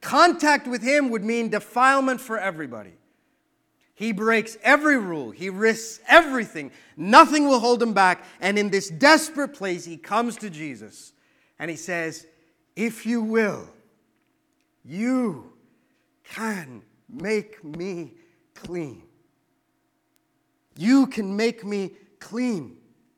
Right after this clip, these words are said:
Now, maybe he's being polite. I-, if,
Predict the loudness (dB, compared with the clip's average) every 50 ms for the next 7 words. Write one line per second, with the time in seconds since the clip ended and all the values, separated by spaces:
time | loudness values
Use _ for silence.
0 | _ _ _ _ _ _ _ _ _ _ _ _ _ _ _ _ -6 -2 -2 -2
1 | -2 -4 -8 -16 _ _ _ _ _ _ _ _ _ -4 -2 -2 0 -2 -2 -4
2 | -6 -8 -8 -8 -10 -10 -10 -10 -12 -12 -10 -8 -8 -8 -8 -12 -16 -20 -20 _
3 | _ _ _ _ _ _ _ _ _ _ _ _ _ _ _ _ _ _ -10 -10
4 | -10 -10 -12 -20 _ _ -6 -6 -6 -6 -8 -18